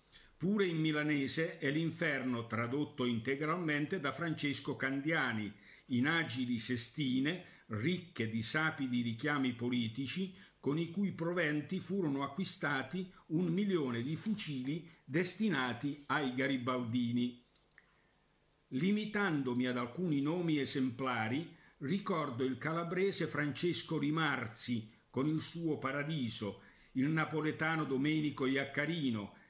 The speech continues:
che fa una traduzione divulgativa dell'Inferno alquanto generica e approssimativa,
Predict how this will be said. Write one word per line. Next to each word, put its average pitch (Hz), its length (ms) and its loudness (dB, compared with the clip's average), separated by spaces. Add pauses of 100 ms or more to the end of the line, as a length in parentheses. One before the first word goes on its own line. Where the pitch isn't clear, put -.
(120)
che 131 140 0
fa 170 240 0
una 147 260 2
traduzione 147 720 0
divulgativa 139 800 -2
dell'Inferno 139 960 0 (200)
alquanto 151 680 -2
generica 147 880 0
e 131 140 -2
approssimativa, 143 1160 -2